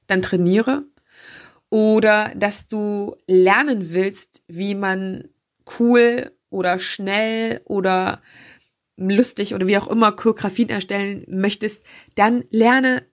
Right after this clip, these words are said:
noch mehr zu choreografieren. Also widme dich deinen Feldern. Ich merke, Felder ist ein total schönes Wort dafür.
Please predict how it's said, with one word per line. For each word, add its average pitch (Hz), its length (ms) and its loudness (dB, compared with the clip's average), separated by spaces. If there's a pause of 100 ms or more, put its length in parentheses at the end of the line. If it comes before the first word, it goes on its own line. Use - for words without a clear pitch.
noch 233 240 0
mehr 233 240 2
zu 240 180 0
choreografieren. 233 680 0
Also 190 360 -2
widme 233 480 0
dich 233 320 -4
deinen 208 420 -2
Feldern. 196 880 0 (1300)
Ich - 140 -8
merke, 226 220 4
Felder 226 440 2
ist - 140 -4
ein 190 280 -4
total 196 340 -4
schönes 202 400 -4
Wort 180 200 0
dafür. 165 500 -2